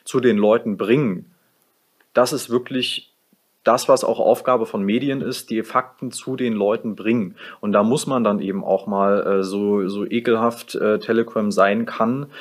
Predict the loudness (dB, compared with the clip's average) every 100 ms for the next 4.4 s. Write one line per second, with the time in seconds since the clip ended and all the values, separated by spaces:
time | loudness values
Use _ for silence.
0 | -20 0 4 4 4 2 2 2 2 0
1 | 0 2 2 2 -2 -6 -20 _ _ _
2 | -8 0 0 0 -4 -4 -6 -10 _ _
3 | _ 0 2 4 4 4 -2 -2 -2 -2
4 | -4 -6 -6